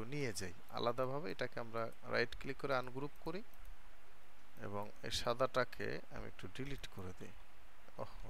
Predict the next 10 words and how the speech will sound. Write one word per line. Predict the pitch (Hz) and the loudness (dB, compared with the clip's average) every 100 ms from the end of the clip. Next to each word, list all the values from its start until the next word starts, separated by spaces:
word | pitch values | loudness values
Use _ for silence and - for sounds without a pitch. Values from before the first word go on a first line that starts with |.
| - | 2
সব | - 123 - | 2 2 2
চলে | 135 113 | 2 2
গেল। | 107 95 - - - - - - - - - - - - - - - - - - - - - - - - - - - - - - - - - - - - - - - - - - - - - - | 0 0 -2 0 -2 -2 -2 -2 -2 -2 -2 -2 -2 -2 -2 -2 -2 -2 -2 -2 -2 -2 -2 -2 -2 0 0 0 -2 -2 -2 -2 -2 -2 -2 0 0 0 0 -2 -2 -2 -2 -2 -2 -2 -2 -2
ও, | 104 90 - | -2 -2 0
রিলিজ | 113 123 123 - | 0 2 2 2
ক্লিপিং | 120 120 117 104 98 | 2 2 2 0 0
মাস্ক, | 95 - - - | 2 2 2 2
এবার | 113 - | 2 2
ঠিক | 110 95 | 0 0
আছে। | 90 | 0